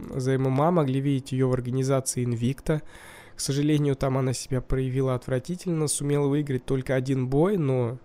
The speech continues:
выиграла соперницу с отрицательным рекордом ноль один. А, два боя проиграла <clears throat> Кристине Стэнли и Андреа Ли. Затем пошла, перешла в организацию S C L,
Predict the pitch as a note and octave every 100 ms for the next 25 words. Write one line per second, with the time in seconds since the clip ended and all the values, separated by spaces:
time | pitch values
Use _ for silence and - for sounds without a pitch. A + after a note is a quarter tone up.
0 | - B2+ C#3 C#3 C#3 C3+ D#3 D3 D3+ C#3+
1 | - D3 - - C#3 C#3 C3+ C3+ B2+ B2
2 | D3+ D3 C#3 B2+ B2 A#2+ D3 D#3 - -
3 | - - - - - - C#3 B2+ B2+ A#2+
4 | C3+ B2+ C#3 C3+ - B2+ B2 B2+ D3 D3+
5 | - - - - - E3 C#3 - C3+ -
6 | C#3+ C3+ - D3 C#3 C3 A#2+ - A#2+ A#2+
7 | A#2 - - B2 B2 B2 A2+ A2+ C#3 C#3+
8 | - - - - - - - - - -
9 | - - - - - C#3 C#3+ D#3+ C#3+ C3
10 | - C#3 B2 - - - - - - C#3+
11 | D3 - C#3+ C3 C3 C3+ C#3+ C3+ - C3
12 | B2+ - C#3+ - - - B2+ - C3+ C#3+